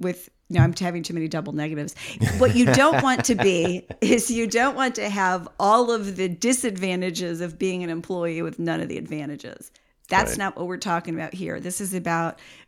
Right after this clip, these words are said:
Speaker 1: growing your business the way that you want to.
Speaker 2: Mm-hmm.
Speaker 1: And just blithely saying yes to anybody is not gonna get you there.
Speaker 2: Right.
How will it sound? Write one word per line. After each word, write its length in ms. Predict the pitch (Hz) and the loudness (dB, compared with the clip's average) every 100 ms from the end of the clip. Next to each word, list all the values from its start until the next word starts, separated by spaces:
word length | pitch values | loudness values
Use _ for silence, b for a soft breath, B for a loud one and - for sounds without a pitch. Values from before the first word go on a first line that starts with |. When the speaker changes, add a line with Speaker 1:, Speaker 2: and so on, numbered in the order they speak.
| _ | _
Speaker 1:
growing 560 | 185 180 175 175 170 - - - | 0 2 2 0 -2 -6 -18 -16
your 500 | - 156 165 190 277 | -12 -6 0 4 4
business 540 | 262 180 143 156 139 - | 4 0 -2 -4 -4 -4
the 140 | 175 | -4
way 160 | 165 165 | 0 0
that 180 | 156 - | -2 -6
you 240 | 156 160 | -4 -2
want 320 | 147 160 170 | -2 -4 -4
to. 140 | - - | -8 -10
Speaker 2:
Mm-hmm. 640 | - - _ _ _ - | -12 -14 _ _ _ -2
Speaker 1:
And 160 | 165 160 | 0 0
just 300 | 170 170 - | 0 -2 -4
blithely 480 | 175 175 180 175 170 | 0 2 2 0 -2
saying 420 | - 175 170 160 | 0 0 0 0
yes 320 | 165 165 - | 0 -2 -2
to 180 | - - | -4 -2
anybody 640 | 165 262 233 147 127 139 | 2 4 4 2 -2 -4
is 180 | 151 151 | -6 -4
not 180 | 180 147 | -4 -4
gonna 160 | 147 147 | -4 -6
get 300 | 151 151 - | -6 -6 -8
you 60 | |
there. 280 | - - - - b b b b b - | -8 -12 -12 -14 b b b b b -8
Speaker 2:
Right. 300 | 71 65 60 | -4 -2 -4